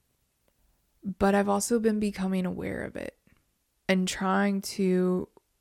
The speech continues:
fall back on that deep wisdom that tells me that it's all part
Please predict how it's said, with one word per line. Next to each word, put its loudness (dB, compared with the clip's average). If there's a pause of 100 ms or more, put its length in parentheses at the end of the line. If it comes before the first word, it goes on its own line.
(220)
fall 0
back -2 (140)
on 0
that -4 (260)
deep -2
wisdom 0
that -2
tells 0
me 0 (760)
that 2
it's -2
all 0 (480)
part 0